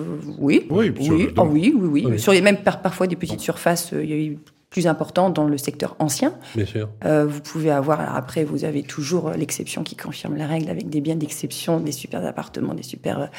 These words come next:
Speaker 1: superbes maisons. Et Dieu sait
Speaker 2: Et,
Speaker 1: qu'il
Speaker 2: et
Speaker 1: y
Speaker 2: le
Speaker 1: en a,
Speaker 2: rêve de
Speaker 1: euh,
Speaker 2: maison, où, où, où est-il ce rêve de maison ? Est-ce que c'est
Speaker 1: Ah.
Speaker 2: les communes aux alentours ? Est-ce que
Speaker 1: Ah, le
Speaker 2: c'est
Speaker 1: rêve
Speaker 2: un
Speaker 1: de,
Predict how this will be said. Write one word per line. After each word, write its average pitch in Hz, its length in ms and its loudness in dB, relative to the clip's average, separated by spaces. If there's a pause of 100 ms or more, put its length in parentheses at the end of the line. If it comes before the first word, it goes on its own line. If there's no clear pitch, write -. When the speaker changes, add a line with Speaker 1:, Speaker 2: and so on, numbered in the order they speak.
(320)
Speaker 1:
superbes 143 200 0
maisons. 165 400 6
Et 165 80 6
Dieu 160 100 4
sait 170 160 0
Speaker 2:
Et, 185 60 0
Speaker 1:
qu'il 135 140 -2
Speaker 2:
et - 20 2
Speaker 1:
y 170 100 4
Speaker 2:
le 147 60 8
Speaker 1:
en 165 80 6
a, 196 240 8
Speaker 2:
rêve 156 60 6
de 135 40 6
Speaker 1:
euh, 123 60 4
Speaker 2:
maison, 120 520 2
où, 117 200 -2
où, 143 320 -2
où 135 100 6
est-il 127 320 2
ce - 140 -2
rêve 82 240 -2
de 90 80 -4
maison ? 82 420 -8
Est-ce 76 120 -20
que 104 100 -4
c'est 90 200 -4
Speaker 1:
Ah. - 220 -6
Speaker 2:
les 98 80 -4
communes 95 460 0 (180)
aux 92 140 -4
alentours ? 120 680 2
Est-ce 98 120 0
que - 40 0
Speaker 1:
Ah, - 60 2
le 156 60 4
Speaker 2:
c'est 156 40 4
Speaker 1:
rêve 165 220 6
Speaker 2:
un 165 60 0
Speaker 1:
de, 170 100 4